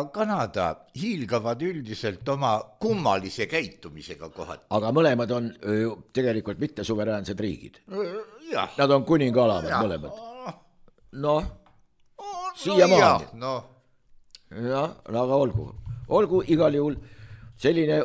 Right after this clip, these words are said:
Speaker 2: on ka pressivabadus ja muide see, selline lugu ei vii sedasamast Austraalia pressivabaduse indeksis näiteks mitte grammigi allapoole, pigem tõstab ülespoole, et kuivõrd toredalt, toredalt on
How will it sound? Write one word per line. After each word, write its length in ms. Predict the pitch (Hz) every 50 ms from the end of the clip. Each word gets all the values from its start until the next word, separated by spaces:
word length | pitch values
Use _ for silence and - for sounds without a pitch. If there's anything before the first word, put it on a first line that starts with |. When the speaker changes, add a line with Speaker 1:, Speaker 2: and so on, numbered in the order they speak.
| -
Speaker 2:
on 220 | - 123 135 135 123
ka 200 | 110 113 120 123
pressivabadus 840 | - - 127 127 - - 104 92 101 98 87 85 80 87 85 71 90
ja 120 | 92 92 85 - - - -
muide 240 | 120 151 135 123 120
see, 320 | - 196 196 175 139 - - - - - _ _ _
selline 500 | - - 151 170 156 143 120 131 127 110 - - - 107 110
lugu 400 | 117 147 156 - 139 135 123 - -
ei 220 | 113 113 117 117
vii 400 | 120 139 143 139 131 131 123 101 - - -
sedasamast 720 | - - - - 90 85 80 - 101 98 87 78 - -
Austraalia 580 | 87 90 80 - - 170 160 143 131 127 127 -
pressivabaduse 880 | - - - 123 127 - - 95 95 101 98 90 87 87 92 - 139
indeksis 500 | 180 214 202 156 165 139 - 139 135 110 139
näiteks 400 | 135 135 - - 127 - - _ _ _ _ _ _ _ _ _ _ -
mitte 580 | - 160 233 254 - - - _ - 123 117 101
grammigi 580 | - 117 143 156 151 139 123 107 101 - 107 127
allapoole, 720 | 160 170 156 139 123 - - 113 120 120 117 117 113 110
pigem 420 | - - 107 123 110 113 107 98
tõstab 340 | 98 95 - - 80 - 135 156
ülespoole, 580 | 131 120 107 - - - 104 101 98 98 90
et 120 | 85 - -
kuivõrd 480 | - 147 151 135 117 117 107 95 - -
toredalt, 460 | 131 139 131 113 95 87 90 82 - -
toredalt 500 | - 123 117 95 73 90 82 - - 85
on 140 | 82 82 80